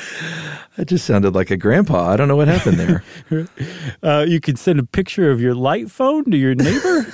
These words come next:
Speaker 2: <laughs> and they'll get it immediately.
Speaker 1: Uh, the bad part, or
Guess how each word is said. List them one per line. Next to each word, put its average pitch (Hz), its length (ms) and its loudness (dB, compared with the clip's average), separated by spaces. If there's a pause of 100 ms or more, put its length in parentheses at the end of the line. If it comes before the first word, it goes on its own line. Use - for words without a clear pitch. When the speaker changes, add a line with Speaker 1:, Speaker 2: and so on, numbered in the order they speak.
(320)
Speaker 2:
<laughs> - 400 -4
and 135 240 0
they'll 190 160 2
get 202 220 2
it 277 180 -2
immediately. 330 720 -2 (1200)
Speaker 1:
Uh, 135 460 4
the 135 160 2
bad 160 600 2
part, 117 360 2
or 113 80 4